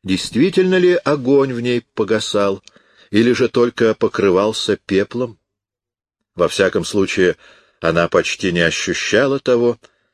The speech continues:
что прежде жгло ее и мучило. Однажды она вдруг вспомнила Мариуса.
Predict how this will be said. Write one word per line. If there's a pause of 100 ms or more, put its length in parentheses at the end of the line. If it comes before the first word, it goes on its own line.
(120)
что
прежде (640)
жгло
ее
и
мучило. (1600)
Однажды
она
вдруг
вспомнила
Мариуса.